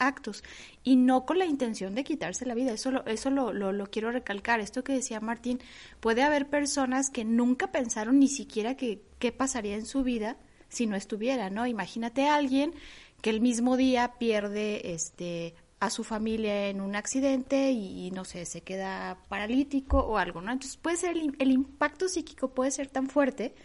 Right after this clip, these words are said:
que no hay suficiente fuerza para afrontarlo. Y entonces ante un impulso pueden lastimarse, pueden,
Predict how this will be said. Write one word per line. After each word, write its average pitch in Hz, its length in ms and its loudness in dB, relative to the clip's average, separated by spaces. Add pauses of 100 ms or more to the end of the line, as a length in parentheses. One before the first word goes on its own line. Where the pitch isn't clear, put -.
(760)
que 262 120 4
no 240 220 4
hay 262 320 4
suficiente 226 720 -2
fuerza - 640 0 (140)
para 180 180 -8
afrontarlo. 165 640 -10 (420)
Y 240 120 0
entonces 247 420 0
ante 285 220 2
un 277 80 6
impulso 269 500 0
pueden 208 220 -2
lastimarse, 220 680 -4
pueden, 185 300 -8